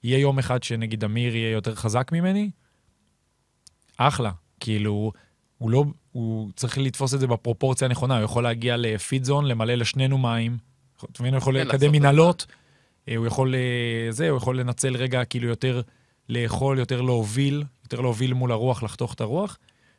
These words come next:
Speaker 1: ומצד שני, יכול להיות יום שני יהיה יותר חזק, בעצם אנחנו לא אמורים להתחרות אחד בשני, למרות שאפשר להגיד שאתה יודע, אה, גברים, אה, עם האגו וזה, אז יש, יש כאילו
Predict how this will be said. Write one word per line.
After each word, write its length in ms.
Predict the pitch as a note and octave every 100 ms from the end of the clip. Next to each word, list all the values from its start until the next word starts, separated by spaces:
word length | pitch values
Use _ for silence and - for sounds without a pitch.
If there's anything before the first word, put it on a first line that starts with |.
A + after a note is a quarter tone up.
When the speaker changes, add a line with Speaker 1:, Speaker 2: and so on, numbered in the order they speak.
| _
Speaker 1:
ומצד 240 | A2+ G#2+ -
שני, 220 | B2+ C3
יכול 160 | B2
להיות 140 | C3 A#2+
יום 140 | C3
שני 240 | B2 B2 D#3
יהיה 220 | F#3 F3
יותר 200 | D3+ C3+
חזק, 500 | B2+ A#2+ C3 D3 - _ _ _ _
בעצם 200 | G#2+ A2
אנחנו 180 | B2+ B2
לא 100 | C3
אמורים 260 | D3 D3 D3
להתחרות 540 | C#3 - A#2 A#2+ B2
אחד 220 | G#2+ A2+
בשני, 380 | A2+ G#2+ A2+ D#3+
למרות 260 | C#3 C3+ C3+
שאפשר 1120 | C#3 - _ _ _ _ _ G#2+ - C#3 D#3+
להגיד 300 | C#3+ C3 C3+
שאתה 280 | A2 G2+
יודע, 200 | A2 A2+
אה, 160 | G#2 G2 G2 G2 G2+ A2
גברים, 600 | G#2+ A2+ A#2+ D3+ D3 B2+
אה, 40 | A#2+ A2+ A2 A2
עם 160 | A#2 A2
האגו 480 | A#2+ D#3+ D3+ C#3+ A#2
וזה, 300 | C3 F#3 E3+
אז 100 | B2
יש, 300 | C3 - -
יש 200 | C3 B2+
כאילו 360 | - C#3+ B2+